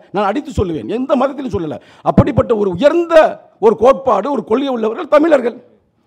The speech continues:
அப்ப "பிறப்புக்கும் எல்லா உயிருக்கும்" என்று சொன்னவர்கள் தமிழர்கள். நீங்க சொன்னீங்களா? சொன்னீங்களா? சொல்லுங்க. "நீ தீதும் நன்றும் பிறர் தர வாரா." இதோட என்னங்க தத்துவம் இருக்கு, என்ன கோட்பாடு இருக்கு, என்ன கொள்கை இருக்கு? சொல்லுங்க. இதுதான் தமிழருடைய பண்பாடு.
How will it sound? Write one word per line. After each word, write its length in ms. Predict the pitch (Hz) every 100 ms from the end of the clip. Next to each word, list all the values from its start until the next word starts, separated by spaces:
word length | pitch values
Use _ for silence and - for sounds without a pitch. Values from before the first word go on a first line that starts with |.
| _
அப்ப 480 | 196 220 285 277 - _ -
"பிறப்புக்கும் 540 | 320 311 339 - 302
எல்லா 240 | 247 285
உயிருக்கும்" 380 | 254 269 294 285
என்று 140 | 269 214
சொன்னவர்கள் 380 | 262 277 254
தமிழர்கள். 480 | 226 262 302 240 220 202 _
நீங்க 200 | 175 240
சொன்னீங்களா? 420 | 214 254 233 233 262 147 - _ _ _ _ -
சொன்னீங்களா? 240 | 339 339
சொல்லுங்க. 360 | 262 277 277 208 101 - _ _ _ _
"நீ 160 | - 202
தீதும் 420 | 170 226 294 320
நன்றும் 320 | 269 247 302 -
பிறர் 200 | 254 247
தர 200 | 269 269
வாரா." 320 | 208 214 165
இதோட 220 | - 208 220
என்னங்க 200 | 202 196
தத்துவம் 320 | 170 135 190
இருக்கு, 160 | 143 170
என்ன 180 | 180
கோட்பாடு 380 | 175 175 175 190
இருக்கு, 180 | 147 165
என்ன 200 | 156 185
கொள்கை 280 | 147 175 190
இருக்கு? 180 | 143 165
சொல்லுங்க. 300 | 165 170 185 175 - _ _ _ _ _ 139
இதுதான் 400 | 156 220 254 247
தமிழருடைய 520 | 180 208 196 180 190
பண்பாடு. 420 | 151 151 170 127